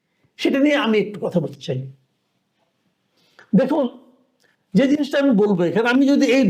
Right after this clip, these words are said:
দুটো মামলার উদাহরণটাই এখানে টানি, একুশ আগস্ট গ্রেনেড হামলা মামলা এবং দশটা অস্ত্র মামলা, এই দুটো মামলার যে ঘটনা,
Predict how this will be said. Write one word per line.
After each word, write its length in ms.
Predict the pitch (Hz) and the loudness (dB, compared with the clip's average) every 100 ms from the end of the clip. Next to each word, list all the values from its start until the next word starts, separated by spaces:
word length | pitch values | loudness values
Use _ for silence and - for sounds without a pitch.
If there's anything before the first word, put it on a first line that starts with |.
| 165 | 2
দুটো 180 | 226 285 | 0 2
মামলার 440 | 254 226 233 262 247 | 2 2 0 -4 -4
উদাহরণটাই 640 | 214 180 190 185 170 165 | -2 0 0 0 0 0
এখানে 200 | 147 165 | 0 -2
টানি, 360 | - 170 143 143 _ _ _ _ _ _ _ _ _ - | -2 -6 -8 -14 _ _ _ _ _ _ _ _ _ -4
একুশ 340 | 247 254 247 | 0 2 0
আগস্ট 260 | 262 240 240 | -2 -6 -4
গ্রেনেড 400 | 185 185 220 214 | -2 0 0 -2
হামলা 240 | 220 226 | -2 0
মামলা 320 | 233 233 240 277 - _ _ _ _ _ _ | 0 0 0 -2 -10 _ _ _ _ _ _
এবং 360 | 170 180 240 - _ _ _ _ 175 | -2 0 -2 -4 _ _ _ _ -2
দশটা 480 | 196 - - 196 185 | -2 -2 -4 -4 -4
অস্ত্র 340 | 226 196 - 294 | -6 -6 -2 -2
মামলা, 360 | 196 135 113 - - _ _ _ _ _ _ _ _ _ _ _ _ _ _ - | -2 -4 -10 -16 -20 _ _ _ _ _ _ _ _ _ _ _ _ _ _ -2
এই 240 | 269 220 | 2 2
দুটো 420 | 143 208 247 294 269 | 2 0 2 2 2
মামলার 600 | 208 175 165 151 135 135 | 2 0 0 -2 -6 -2
যে 160 | 151 | -2
ঘটনা, 420 | 117 156 185 143 | 0 -2 0 -2